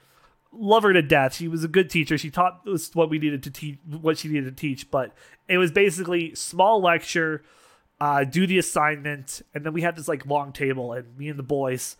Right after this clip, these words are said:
after we, 'cause we would work together. You were allowed to work together on these, like, paper assignments, so we would work together, help each other out with it, and pull out the cards. And she, she didn't care.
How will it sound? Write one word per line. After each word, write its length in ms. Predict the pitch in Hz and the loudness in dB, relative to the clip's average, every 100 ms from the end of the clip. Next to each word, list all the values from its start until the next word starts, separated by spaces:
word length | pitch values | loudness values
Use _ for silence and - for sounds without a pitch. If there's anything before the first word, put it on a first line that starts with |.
| - | -4
after 240 | 156 156 151 | 2 2 0
we, 80 | 143 | -4
'cause 160 | 170 | -2
we 80 | 180 | -2
would 100 | 185 | 2
work 160 | 220 208 | 2 0
together. 260 | 175 170 | 0 0
You 100 | 156 | 2
were 60 | 185 | -2
allowed 120 | 165 | -2
to 80 | 147 | -4
work 120 | 143 | -6
together 240 | 139 139 | -4 -6
on 60 | 131 | -8
these, 240 | 131 135 - | -8 -10 -12
like, 220 | 127 - | -16 -8
paper 260 | 151 135 131 | -4 -4 -6
assignments, 520 | - 131 120 120 - | -6 -6 -6 -12 -14
so 240 | - 147 | -6 -2
we 120 | 131 | 0
would 80 | 135 | 0
work 180 | 165 165 | 0 0
together, 400 | 151 147 143 139 - - | -2 -2 -2 -6 -12 -4
help 220 | 180 180 | -2 -2
each 140 | 170 | 0
other 240 | 175 156 147 | 0 0 2
out 180 | 139 139 | 0 -2
with 160 | 131 | -2
it, 240 | 143 139 - _ _ _ - | -2 -2 -8 _ _ _ -14
and 220 | 127 127 | -12 2
pull 200 | 165 165 | 6 6
out 80 | 160 | 2
the 80 | |
cards. 520 | 156 160 147 139 131 143 | -2 0 2 0 -4 -10
And 140 | 139 _ | -12 _
she, 240 | - - 135 | -20 -18 -16
she 160 | - | -8
didn't 200 | 202 160 | -4 -4
care. 260 | 113 120 135 | -4 -10 -10